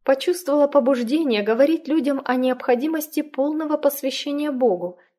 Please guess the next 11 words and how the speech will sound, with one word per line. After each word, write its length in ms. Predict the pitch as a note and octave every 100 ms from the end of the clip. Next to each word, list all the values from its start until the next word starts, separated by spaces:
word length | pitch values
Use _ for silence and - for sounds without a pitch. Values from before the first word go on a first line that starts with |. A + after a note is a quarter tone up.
| _ _
освящения 760 | B3+ B3+ C4 - D#4+ D#4 D4+
всего 320 | C#4 C#4 C#4 D4
существа, 840 | C4 - A#3 - G#3 A3+ C#4 D4 -
души, 560 | G#3 A3+ - - D4
тела 600 | D4+ - B3 B3+ A#3+ B3 -
и 80 |
духа. 540 | G#3+ F3+ F#3 - F3 - _ _ _ _ _ _ _
Говорила 500 | A#3 A#3 C4+ D#4 D4
о 60 | C#4+
смерти 400 | C4+ C4+ D4+ D4
Моисея 720 | D4+ D4+ - A#3 A#3 A3+